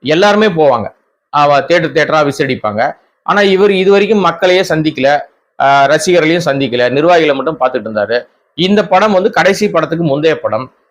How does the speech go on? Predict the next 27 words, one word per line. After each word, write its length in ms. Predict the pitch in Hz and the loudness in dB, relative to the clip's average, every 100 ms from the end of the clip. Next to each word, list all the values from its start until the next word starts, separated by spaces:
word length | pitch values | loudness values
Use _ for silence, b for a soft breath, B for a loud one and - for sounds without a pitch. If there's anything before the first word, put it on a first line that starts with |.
| _ | _
ஒருவேளை 460 | 147 175 214 233 226 | -2 2 4 4 2
இந்த 180 | 190 165 | 2 2
படத்துக்கு 400 | 175 196 202 175 | 0 0 0 2
இவர் 180 | 156 | 0
திடீர்னு 380 | 135 160 202 190 | 0 0 0 -2
தியேட்டர் 280 | 165 185 170 | -2 -2 0
விசிட்னு 420 | 160 160 151 147 | -2 -4 -4 -2
வந்துட்டாருன்னா 380 | 139 147 139 143 | -2 -2 -2 0
என்ன 220 | 131 143 139 | -2 -2 -4
பண்றதுன்னு 480 | 127 117 120 151 277 B _ 123 | -6 -6 -4 -2 -4 B _ 0
அலர்ட்டாவும் 580 | 170 214 208 180 185 185 | 2 2 2 2 2 0
இருக்காங்க 360 | 151 156 151 160 | 0 -2 0 0
ரெண்டு 260 | 135 139 - | -2 -6 -2
திரையரங்கு 500 | 135 139 131 120 117 | 0 2 0 0 0
உரிமையாளர்கள். 640 | 110 113 113 104 101 98 | 0 -2 -4 -4 -6 -8
ஒண்ணு 200 | 123 160 | -4 0
வந்து 260 | 185 175 175 | 0 0 2
ரோஹிணி 340 | 165 165 160 | 2 2 -2
திரையரங்கம், 460 | 131 127 123 170 190 | -2 0 0 -2 -4
இன்னொன்னு 300 | 143 139 139 | -4 -2 -4
வந்து 120 | 165 | -4
சத்யம். 480 | 120 - 131 107 _ _ _ _ | -6 -4 -6 -6 _ _ _ _
பெரும்பாலும் 560 | 175 202 202 208 240 - | 0 2 2 2 0 -4
இந்த 140 | 151 | -2
மாதிரி 460 | 160 175 175 151 127 | 0 0 2 2 0
பிரபலங்கள் 600 | 131 165 180 170 117 - _ | -2 0 0 0 -2 -8 _
ரொம்ப 380 | 117 151 156 | -4 0 0